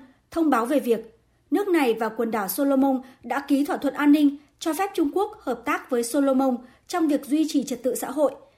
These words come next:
bảo vệ sự an toàn của người dân, ứng phó với thảm họa thiên nhiên và bảo vệ an ninh quốc gia. Australia đã ra tuyên bố về vấn đề này. Trong tuyên bố của mình, Ngoại trưởng Australia Marise Payne cho biết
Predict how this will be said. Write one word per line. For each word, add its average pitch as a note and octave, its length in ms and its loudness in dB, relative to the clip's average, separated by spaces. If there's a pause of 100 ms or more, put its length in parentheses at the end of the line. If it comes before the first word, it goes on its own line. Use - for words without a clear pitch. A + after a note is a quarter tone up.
(140)
bảo A3+ 140 0
vệ A#3+ 200 0
sự - 140 -6
an C#4 220 -2
toàn A3+ 220 -2
của G#3+ 100 -4
người G#3 180 -6
dân, B3+ 360 -2 (160)
ứng B3+ 180 0
phó C4 260 0
với C#4 140 0
thảm C#4+ 180 -6
họa A#3+ 140 -8
thiên D4 200 4
nhiên D4 220 6 (320)
và A3 160 -2
bảo G3+ 160 -6
vệ A3 120 -2
an B3+ 180 -2
ninh C4 100 0
quốc D4+ 140 -2
gia. B3+ 400 -2 (500)
Australia D4 520 0 (240)
đã A#3+ 140 -10
ra C4 140 -2
tuyên B3 240 0
bố G#3+ 320 -2
về A#3 120 0
vấn G#3 160 -8
đề C#4 120 0
này. G3+ 280 -6 (1300)
Trong D4 200 2
tuyên C#4+ 180 2
bố A3 120 2
của A#3+ 120 -2
mình, G#3+ 240 -2 (260)
Ngoại C4 200 -2
trưởng A#3 200 0
Australia C#4+ 580 2
Marise C4+ 340 -2
Payne C4 200 -2
cho B3 120 -4
biết D4+ 200 0